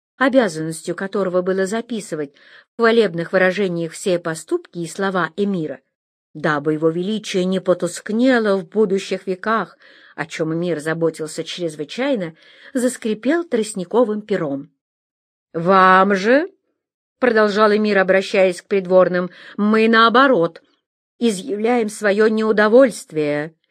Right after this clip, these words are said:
ибо вашему повелителю после всех неприятностей, причиненных Ходжой Насреддином, грозила еще и смерть,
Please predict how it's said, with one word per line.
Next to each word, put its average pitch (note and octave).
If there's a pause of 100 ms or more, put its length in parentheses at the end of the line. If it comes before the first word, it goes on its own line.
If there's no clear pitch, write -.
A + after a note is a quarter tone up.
(300)
ибо A3+
вашему F#3+
повелителю G#3
после G3+
всех G#3+
неприятностей, F3+ (300)
причиненных G#3
Ходжой G#3+
Насреддином, F#3+ (300)
грозила G#3+
еще A#3
и B3+
смерть, C4+